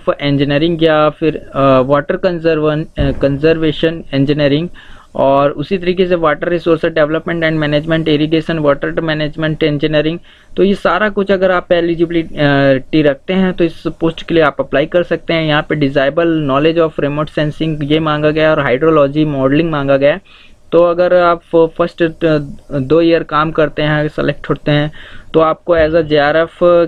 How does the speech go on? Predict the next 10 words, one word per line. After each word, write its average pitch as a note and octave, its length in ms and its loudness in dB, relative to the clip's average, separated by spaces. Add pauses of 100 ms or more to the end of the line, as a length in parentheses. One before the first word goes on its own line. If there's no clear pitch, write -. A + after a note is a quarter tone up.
के D#3+ 80 0
तौर D3+ 260 2
पे - 160 -4
salary D3 400 0
मिलेगी D#3 400 0
थर्टी D3+ 380 -2
वन D#3 220 0
thousand D3+ 460 0 (100)
per D#3 120 4
month D#3 260 -4